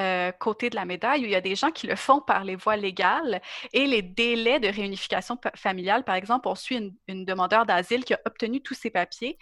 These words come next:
et ça lui a pris cinq ans à ce que ses enfants mineurs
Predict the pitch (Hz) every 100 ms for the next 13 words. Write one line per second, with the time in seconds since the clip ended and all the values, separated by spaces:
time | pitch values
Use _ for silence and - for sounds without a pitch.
0 | - - - 226 262 285 - 214 208 196
1 | - 294 - 240 - 269 277 - 208 202
2 | 196 208 208 - 262 240 240 220 226 220
3 | 202